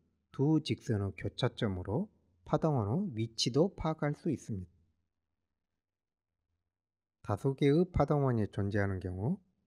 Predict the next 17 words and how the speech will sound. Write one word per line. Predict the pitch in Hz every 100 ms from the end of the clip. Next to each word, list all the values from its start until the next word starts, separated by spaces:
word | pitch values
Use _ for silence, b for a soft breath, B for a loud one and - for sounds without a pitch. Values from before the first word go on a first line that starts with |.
| _
한 | _ 165 160
개의 | 160 139
수신기에는 | - 135 139 120 101 90 104 190 - _ _ _
가변 | - 110 120 151 156
지연 | - 135 117
발생기, | 101 - 104 90 87 - _ _ _
베리어블 | 113 117 143 143 151 143 -
딜레이를 | 113 117 113 120
설치하고, | 117 151 - 117 95 90 87 123 220 _ _ _ _ _ _
지연된 | - 120 131 139 160 180
수신기의 | - 160 165 151 131 160
신호와 | 170 175 143 95 98 101 87 _ _
지연이 | - 151 135 135 131
없는 | 120 123 131 160 175 143
수신기의 | 160 - 143 123 113 101 151 226 _ -
신호를 | - 165 147 156
합하는 | 151 - - 117 92 127